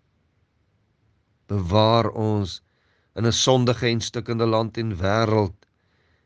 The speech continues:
met baie seer kry en swaar kry. Hou ons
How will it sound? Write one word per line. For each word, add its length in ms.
met 180
baie 280
seer 480
kry 320
en 100
swaar 580
kry. 280
Hou 200
ons 200